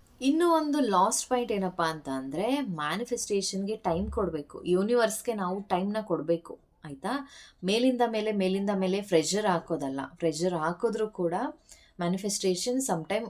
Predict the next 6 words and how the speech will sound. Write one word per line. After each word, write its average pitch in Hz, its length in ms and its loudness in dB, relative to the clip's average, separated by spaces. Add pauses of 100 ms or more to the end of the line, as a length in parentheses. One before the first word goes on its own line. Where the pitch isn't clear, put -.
ವರ್ಕ್ 175 280 0
ಆಗಲ್ಲ. 139 360 -4 (200)
ಮ್ಯಾನಿಫೆಸ್ಟೇಷನ್ 190 720 -4
ಮಾಡ್ತಾ 156 340 0
ಇದೀವಿ 196 280 2
ಅಂದ್ರೆ, 151 500 -8